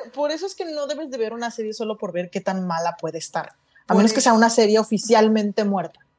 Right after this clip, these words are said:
Speaker 2: Por eso
Speaker 1: Si,
Speaker 2: yo
Speaker 1: si la
Speaker 2: no
Speaker 1: serie
Speaker 2: vi
Speaker 1: no tiene una manera de sobrevivir, ya vela.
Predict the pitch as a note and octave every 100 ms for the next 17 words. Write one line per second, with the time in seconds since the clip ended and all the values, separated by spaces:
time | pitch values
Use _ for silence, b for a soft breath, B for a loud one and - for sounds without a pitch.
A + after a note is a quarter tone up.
0 | _ - G#3 G3+ G#3 A#3 B3 B3 A#3+ A#3+
1 | A3+ A3+ D#4 G4+ G4 F4+ F4 E4+ E4 F4+
2 | C#4 C4 D4+ D4 A3+ G3+ G#3+ C4+ A3 F3+
3 | E3+